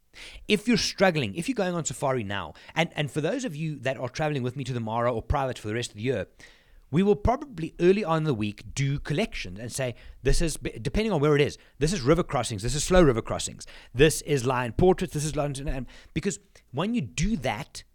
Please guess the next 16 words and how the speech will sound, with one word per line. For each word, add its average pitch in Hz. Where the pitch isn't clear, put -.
you've 139
created 156
a 143
way 110
for 139
your 120
brain 131
to 117
focus 208
on 240
something 156
and 113
you 135
will 139
create 143
better. 127